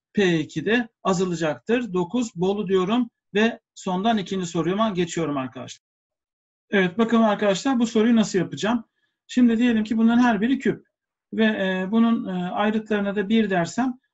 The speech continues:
bunun hacmine ben V diyebilirim. Bunun, e, ayrıtlarına yani bir kenarına, e, eğer iki dersem o halde buna ne diyeceğim?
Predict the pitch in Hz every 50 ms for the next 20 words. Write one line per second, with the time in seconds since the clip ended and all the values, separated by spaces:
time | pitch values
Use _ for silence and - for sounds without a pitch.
0 | _ _ _ 226 233 247 226 233 240 233 196 196 208 196 185 175 214 247 269 277
1 | 277 247 190 214 214 214 202 190 208 208 196 185 190 175 160 147 226 247 - _
2 | _ _ _ _ _ _ - 226 254 269 269 285 254 220 208 208 208 214 - 220
3 | 220 226 226 226 226 240 220 208 196 185 196 233 269 254 220 202 196 196 196 196
4 | 214 226 226 - 214 196 196 196 190 196 202 202 202 208 - _ _ _ _ _
5 | _ - 175 170 170 - - 190 196 196 196 226 214 170 - 226 208 185 165 156
6 | - - 233 269 269 269 - _ _ - 214 208 202 196 170 185 180 196 202 202
7 | 202 208 220 220 190 180 156 143 170 220 269 254